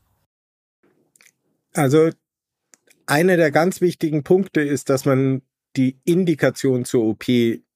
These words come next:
diskutiert. Wir haben damals, als ich angefangen habe, haben wir eine Studie dazu gemacht,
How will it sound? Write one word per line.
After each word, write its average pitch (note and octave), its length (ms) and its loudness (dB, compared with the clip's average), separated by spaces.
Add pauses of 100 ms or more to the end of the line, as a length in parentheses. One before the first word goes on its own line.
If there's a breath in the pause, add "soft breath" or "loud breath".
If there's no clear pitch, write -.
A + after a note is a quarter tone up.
(540)
diskutiert. G2+ 800 -4 (100)
Wir A2+ 180 -2
haben C#3 280 -2 (160)
damals, C#3 360 0
als B2 180 0
ich B2+ 120 -4
angefangen D3 560 0
habe, C3+ 360 2 (800 loud breath)
haben A#2+ 240 2
wir A#2+ 300 2 (960)
eine C3 120 0
Studie E3+ 320 2
dazu C#3+ 320 0
gemacht, C3 400 2